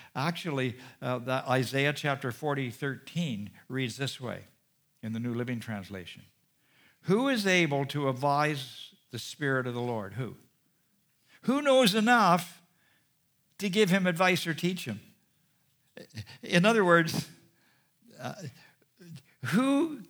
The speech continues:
can give God advice? <laughs> And, uh, we, I, I try to do it occasionally.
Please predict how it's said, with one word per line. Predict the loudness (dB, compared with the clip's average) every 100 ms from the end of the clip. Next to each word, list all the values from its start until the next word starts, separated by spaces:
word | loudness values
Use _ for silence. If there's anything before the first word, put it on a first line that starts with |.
| _ -2
can | 2 4
give | 4 4
God | 6 6 8 8
advice? | 6 6 4 4 0 -8 -14 -18 _ -16 -10
<laughs> | -6 -6 -8 _ _ _ _ _ _ _ _ _ _
And, | -2 0 0
uh, | -2 -4 -6
we, | -4 -2 -2 -2
I, | -4 -6 -8
I | -8 -8
try | -6 -8
to |
do | -8 -10
it | -10
occasionally. | -12 -12 -12 -12